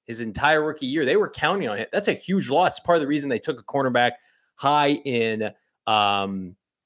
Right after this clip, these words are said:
high in, in this draft. Now we've got Jordan saying, Gambo, John Gambadaro commented on someone's post saying that we are interested in Bradbury. Listen, I would love it. I think it would be a fantastic addition. I just feel like there are going to be teams competing for him. I've heard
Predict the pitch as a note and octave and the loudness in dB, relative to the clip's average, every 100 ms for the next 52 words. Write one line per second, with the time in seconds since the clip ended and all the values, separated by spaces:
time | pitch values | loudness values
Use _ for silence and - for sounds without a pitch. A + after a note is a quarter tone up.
0 | - C3+ C#3+ C#3 B2 A2+ A#2+ A#2 D3+ - | -8 0 0 2 -2 -4 -6 -2 -2 0
1 | A2+ G2 A2 B2+ C3 B2 A#2+ A2 C#3+ F#3 | 0 0 2 2 2 2 0 2 2 2
2 | C#3 C#3+ B2+ B2 A2 A#2 D3 F#3+ B2+ A2+ | 0 0 0 -2 -2 0 0 0 -2 -2
3 | C3 C3 C3 A#2+ A#2 A2+ G#2+ - D#3 F#3 | -4 -2 -2 -2 0 0 -2 -2 0 2
4 | D3 G#2 G2 G2 _ _ - A2+ - C3 | 2 -2 -4 -8 _ _ -2 -2 0 0
5 | A#2 - B2 A2+ - B2 A2+ G2 G2+ A2 | 0 -2 0 0 2 2 2 -4 -4 -2
6 | D#3 D3 B2 A#2+ A#2+ A#2+ G#2 G#2+ A2 G#2+ | -2 -2 -6 -12 -14 -12 -2 2 2 0
7 | G#2 E3 - G#2+ - F3+ C3 G2+ B2+ G#3+ | 2 2 2 -4 -4 -2 -2 0 0 0
8 | - _ _ _ _ - A#2+ D#3+ C3+ A#2+ | -4 _ _ _ _ -6 0 2 2 0
9 | A#2+ B2+ A#2 C#3+ D3 D3 - G#2+ C#3 - | -2 0 0 2 0 0 -8 -2 -2 -2
10 | A2+ C#3+ D3+ D#3+ - B2+ A#2 G#2+ - _ | -4 -4 -4 -8 -8 -2 0 0 -4 _
11 | _ D3+ G3 G#3 G#3 F#3+ F3 F3+ C3 C3 | _ 2 4 4 4 2 -2 -4 0 0
12 | B2 A#2+ A2+ G#2 C#3 E3 E3+ D3+ A#2+ G2 | 0 -4 -8 0 0 2 -2 0 0 0
13 | A2 A2+ A#2 A#2+ A#2+ G#2+ | -4 -2 -2 0 -4 -4